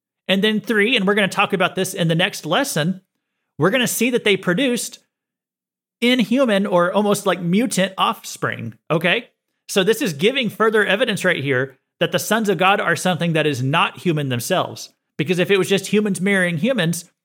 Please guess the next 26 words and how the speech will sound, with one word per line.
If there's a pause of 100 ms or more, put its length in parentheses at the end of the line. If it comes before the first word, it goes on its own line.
(140)
why
are
the
kids
these, (140)
these
mutant
freaks
we're
gonna
read
about
as
we
go
on?
<laughs>
So
we'll,
we'll
get
into
that
more
next
time.